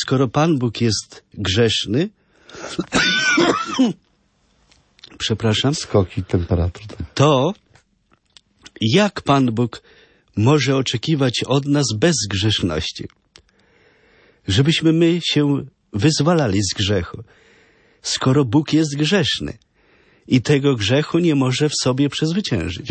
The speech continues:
Speaker 2: No to tego właśnie to jest nie do pojęcia. Czyli jeszcze raz po-, po-, powiedzmy to, y, to twierdzenie, że grzeszność Boga pochodzi właśnie od Lutra.
Speaker 1: Niestety,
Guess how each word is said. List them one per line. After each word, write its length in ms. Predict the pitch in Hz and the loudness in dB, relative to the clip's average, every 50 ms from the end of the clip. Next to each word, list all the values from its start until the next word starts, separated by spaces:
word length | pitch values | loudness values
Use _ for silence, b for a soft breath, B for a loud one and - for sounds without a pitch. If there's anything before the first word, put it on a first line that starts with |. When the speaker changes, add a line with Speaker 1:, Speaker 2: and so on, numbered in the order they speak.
| 95 98 | 2 2
Speaker 2:
No 100 | 113 104 | 2 2
to 120 | - 127 | 2 0
tego 220 | - 165 160 147 | 0 2 2 2
właśnie 260 | 131 131 139 110 131 110 | 2 2 2 0 0 0
to 80 | 127 | 0
jest 80 | 120 113 | 2 2
nie 60 | 139 | 2
do 100 | 135 147 | 2 2
pojęcia. 340 | - - 113 107 98 - 98 | 2 2 2 2 2 0 -2
Czyli 180 | - - 107 | 0 0 2
jeszcze 220 | 120 131 - - 170 | 2 2 2 0 0
raz 100 | 156 - | 0 0
po-, 120 | - 143 | -2 -6
po-, 180 | 123 - - - - - | -8 -6 -8 -10 -8 -4
powiedzmy 400 | - 131 139 220 233 175 175 143 | -2 2 2 2 2 0 -2 -2
to, 200 | 107 - 101 90 - B B B B B B B B B B | 0 2 0 0 0 B B B B B B B B B B
y, 400 | 107 98 95 95 98 95 92 87 - _ _ _ _ _ _ _ _ _ _ - | 2 4 4 4 4 4 2 0 -2 _ _ _ _ _ _ _ _ _ _ 0
to 320 | - 139 143 165 160 151 | 2 4 4 4 2 0
twierdzenie, 640 | - - - 127 127 120 110 98 107 143 143 147 139 | -2 -2 0 0 2 2 0 0 0 -2 0 0 -2
że 220 | 123 127 123 113 | 0 0 0 0
grzeszność 380 | 98 101 139 131 - 170 131 117 | 0 0 -2 -2 0 0 -2 0
Boga 300 | 98 110 113 113 143 143 | 2 2 2 2 2 -2
pochodzi 460 | - - 127 110 117 117 110 123 151 | -2 -2 -2 0 2 2 2 2 0
właśnie 320 | 123 117 120 - - 147 | 0 0 -2 -2 -2 -2
od 420 | 127 123 127 - - - - - - B B B B B B B B B B B B B | -2 -2 -4 -6 -8 -20 -20 -20 -20 B B B B B B B B B B B B B
Lutra. 380 | 151 185 - - 98 - - 78 B B B B - | 0 0 0 0 0 -2 -2 -4 B B B B -2
Speaker 1:
Niestety, 840 | 123 120 127 135 147 143 - - - 170 170 - - 123 139 165 | 0 2 4 4 2 2 0 -2 -2 -2 -2 0 0 0 0 0